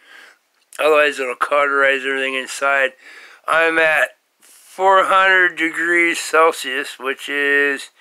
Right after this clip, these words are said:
uh, two, yeah, twelve hundred degrees Frankenstein.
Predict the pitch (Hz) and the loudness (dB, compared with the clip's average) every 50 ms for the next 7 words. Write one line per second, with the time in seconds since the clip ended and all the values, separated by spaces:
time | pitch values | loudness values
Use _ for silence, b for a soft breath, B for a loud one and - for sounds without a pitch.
0 | B B B B B B B B B B B B B B - 139 143 143 135 131 | B B B B B B B B B B B B B B -8 -4 -2 0 0 0
1 | 127 113 - - B B B B B B B B _ _ _ _ _ _ _ _ | -2 -4 -10 -16 B B B B B B B B _ _ _ _ _ _ _ _
2 | _ _ - - 170 170 165 _ _ _ - 165 170 190 220 247 262 254 254 247 | _ _ -20 -18 -18 -20 -20 _ _ _ -20 -20 -20 -20 -18 -18 -16 -16 -14 -12
3 | 240 233 220 208 202 202 202 202 196 190 185 185 175 - - - 175 170 175 175 | -10 -8 -6 -4 -2 -2 -2 0 0 2 2 0 0 -4 -4 0 0 0 0 0
4 | 190 180 170 165 156 151 147 143 151 156 156 151 - - - 143 143 151 - 156 | -2 -2 -2 -2 -4 -6 -6 -6 -4 -4 -4 -4 -6 -6 -2 -2 -2 -2 -4 -10
5 | 147 131 - - 151 165 175 180 156 | -12 -12 -8 -4 0 0 0 0 -2